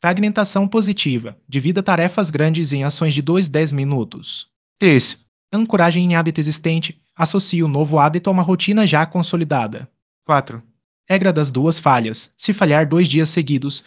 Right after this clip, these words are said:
revise sem autocensura, ajuste o gatilho. Cinco. Compromisso público e privado. Conte a alguém sobre sua intenção ou registre em um app para aumentar responsabilidade. Seis.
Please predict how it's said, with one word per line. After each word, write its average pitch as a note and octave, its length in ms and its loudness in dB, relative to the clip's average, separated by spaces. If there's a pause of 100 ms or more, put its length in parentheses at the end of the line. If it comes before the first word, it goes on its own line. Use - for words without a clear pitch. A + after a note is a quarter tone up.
(180)
revise F#3+ 340 2
sem F#3 220 2
autocensura, F3+ 920 0
ajuste F#3 440 2
o G3 40 2
gatilho. B2+ 560 -2 (320)
Cinco. C#3+ 360 2 (360)
Compromisso G#3 480 0
público D#3+ 560 -2
e D#3+ 80 -6
privado. C3+ 560 0 (220)
Conte F#3+ 300 2
a G3 40 2
alguém D#3+ 220 0
sobre E3+ 320 0
sua F#3 220 0
intenção F3 580 0
ou G#3 140 0
registre E3 440 0
em E3+ 120 0
um D3 120 0
app D#3+ 180 0
para F#3+ 140 0
aumentar F3 360 2
responsabilidade. D3 1120 -2 (340)
Seis. C3+ 480 4